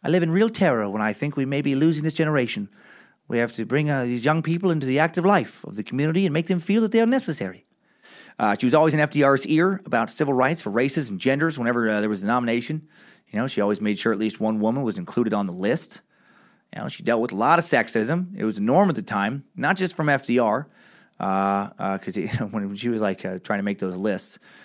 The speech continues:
uh, he, I guess there was a thing where supposedly he'd always be like, "Oh, God, I, I thought I had somebody on there already. I must, I must have missed it. I could have sworn I, I included a woman." And then he'd, you know, fix the problem. Uh,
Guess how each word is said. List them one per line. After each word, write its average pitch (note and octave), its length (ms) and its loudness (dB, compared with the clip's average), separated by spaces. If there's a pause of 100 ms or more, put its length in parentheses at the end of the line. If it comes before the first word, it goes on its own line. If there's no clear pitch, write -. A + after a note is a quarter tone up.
(180)
uh, F2+ 180 -2
he, F#2 140 -4
I G#2 80 -6
guess F#2+ 160 -4
there G2 80 -4
was F#2 100 -6
a F2 60 -8
thing F#2+ 160 -2
where F#2 340 -6
supposedly F#2 400 -2
he'd G#2 120 0
always G2 140 2
be F#2 100 -2
like, - 60 -2
"Oh, F#3 260 6
God, D3 220 4
I, F#2+ 120 -2 (100)
I G2+ 60 -4
thought C3 160 2
I A#2+ 40 2
had B2 220 2
somebody C3 220 2
on C3 100 4
there C3 140 4
already. B2+ 340 2 (300)
I G#2 100 -2
must, G#2+ 180 0
I F#2+ 60 -2
must A#2+ 160 2
have - 80 0
missed F3+ 160 4
it. - 160 -8
I - 120 -16
could G#2 120 -10
have F#2 60 -8
sworn E3 260 4
I, F2+ 140 -4 (100)
I F#2+ 80 -4
included F#2 300 -4
a F2+ 40 -8
woman." F2+ 220 -6 (420)
And - 60 -14
then E2+ 80 -12
he'd, E2+ 160 -10
you E2+ 60 -8
know, E2 80 -10
fix - 180 -6
the - 60 -10
problem. - 260 -12 (500)
Uh, G2+ 500 2